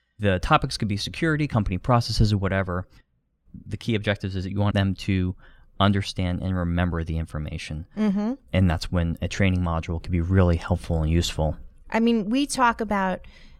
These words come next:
Speaker 2: how adults learn.
Speaker 1: Mm-hmm.
Speaker 2: And when you're talking about driving deep knowledge, if you really are trying to get people to retain the information as you're talking about,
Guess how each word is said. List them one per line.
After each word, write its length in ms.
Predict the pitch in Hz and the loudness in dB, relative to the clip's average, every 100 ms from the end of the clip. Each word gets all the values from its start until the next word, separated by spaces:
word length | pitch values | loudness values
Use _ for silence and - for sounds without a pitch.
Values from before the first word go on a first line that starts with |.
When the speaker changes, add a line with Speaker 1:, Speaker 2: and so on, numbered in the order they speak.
| - | -20
Speaker 2:
how 360 | - - 202 185 | -12 0 4 4
adults 560 | 180 180 175 175 - - | 4 2 2 0 -8 -4
learn. 360 | 180 175 214 240 - | 0 2 0 -4 -2
Speaker 1:
Mm-hmm. 200 | 113 101 113 - | 2 4 2 2
Speaker 2:
And 520 | 202 185 185 180 170 - | 4 4 4 0 -2 -6
when 200 | 190 190 | 0 2
you're 120 | 196 | 2
talking 240 | 196 196 196 | 2 2 4
about 200 | 185 180 | 2 2
driving 340 | 180 175 175 | 2 2 0
deep 180 | 175 170 | -2 -2
knowledge, 360 | 170 170 165 | 0 0 -2
if 120 | 170 190 | -4 -6
you 100 | 180 | -2
really 320 | 180 185 175 | 2 2 2
are 80 | 165 | 0
trying 340 | 185 170 165 | -4 -4 -4
to 100 | - | -4
get 160 | 175 156 | -8 -6
people 300 | 175 - 151 | -8 -6 -10
to 180 | - 160 | -6 -6
retain 460 | 165 165 180 175 | -6 -6 0 2
the 100 | 170 | 2
information 540 | 165 170 170 170 165 165 | -2 0 0 0 -2 -4
as 120 | 151 | -4
you're 80 | 151 | -6
talking 460 | 180 190 190 175 | 0 0 0 -4
about, 340 | 160 151 147 | -2 -2 -4